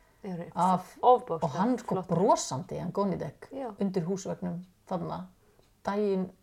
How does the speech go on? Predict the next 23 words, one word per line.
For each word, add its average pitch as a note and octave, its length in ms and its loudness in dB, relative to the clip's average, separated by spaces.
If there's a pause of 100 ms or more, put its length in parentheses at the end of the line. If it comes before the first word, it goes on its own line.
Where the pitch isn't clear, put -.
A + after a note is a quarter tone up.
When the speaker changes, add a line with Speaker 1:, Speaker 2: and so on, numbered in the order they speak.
(120)
Speaker 2:
eh, - 260 -14
sem F3+ 120 -6
sagt, - 140 -10
sautjánda A3 560 -2 (140)
í F#3 60 -4
rauninni, E3 280 -6
þegar F#3+ 200 -8
hann G3 100 -6
kemur A3 240 -4
og F#3+ 60 -8
tekur A3 220 -6
myndirnar. A3 280 -10 (1500)
Speaker 1:
Uss. - 200 -8
Speaker 2:
Hann G3 120 0
er G#3+ 60 2
magnaður. G#3 360 0 (1700)
En F3+ 300 8
hérna, F3 400 10 (300)
saga, A3 520 8
já, F3 220 12
en F3 60 6
máfun, G3 480 10
hérna, E3+ 480 2